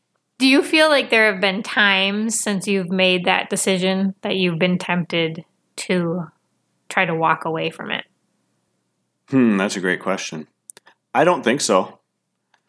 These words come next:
Speaker 2: I don't think I've been tempted to walk away from it. I think that there's been times I can recall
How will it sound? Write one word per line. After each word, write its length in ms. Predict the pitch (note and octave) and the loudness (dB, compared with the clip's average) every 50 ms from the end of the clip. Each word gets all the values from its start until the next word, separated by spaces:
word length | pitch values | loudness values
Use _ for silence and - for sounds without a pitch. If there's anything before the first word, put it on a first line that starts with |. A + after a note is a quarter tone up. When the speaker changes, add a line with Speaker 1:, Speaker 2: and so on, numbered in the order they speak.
| _ _ _ _ _ _ | _ _ _ _ _ _
Speaker 2:
I 100 | - A2+ | 2 2
don't 180 | B2+ C3+ A#2+ - | 2 2 2 0
think 180 | - A#2+ G#2+ B2 | 0 0 2 2
I've 140 | G#2+ G#2 | 2 2
been 120 | G2 G2 F2 | 0 -2 -2
tempted 340 | - F#2+ F#2+ F#2 - F#2+ E2+ | 0 -2 -2 -2 -2 -4 -4
to 100 | F#2 E2 | 0 2
walk 260 | E2+ F2+ F#2 F2+ - | 2 2 2 0 -2
away 280 | F#2 F2 E2+ E2+ F2+ F2+ | -2 -2 0 0 -2 -2
from 260 | - - F#2+ F#2 F#2 | -4 -4 -4 -2 -2
it. 180 | F#2+ G2 F#2 - _ - | -2 -2 -4 -6 _ -2
I 120 | G2 G2+ | 0 0
think 360 | G2 - - A#2 A2 G2+ - - | 0 0 0 2 2 0 0 0
that 180 | G#2+ G2 F#2+ - | 0 0 2 2
there's 240 | G#2 F#2+ F#2 F2+ | 2 0 0 0
been 400 | - G#2 G2+ F#2+ F#2 F#2 F2+ F2+ - _ _ _ _ _ _ _ _ _ _ | 0 0 0 0 0 -2 -4 -6 -10 _ _ _ _ _ _ _ _ _ _
times 480 | - - - A2+ G#2+ G#2+ G#2+ A2 G2+ G#2+ | -4 0 2 2 4 4 4 2 4 4
I 100 | G#2 G2+ | 2 2
can 200 | G2 - G#2 G#2 | 2 0 0 0
recall 880 | G#2 G2+ - - - F2+ F2 E2+ F2 F2 F2+ F#2 G2 G#2 G2 - - | 0 0 -2 -4 -4 0 2 2 4 4 4 4 4 2 0 -4 -10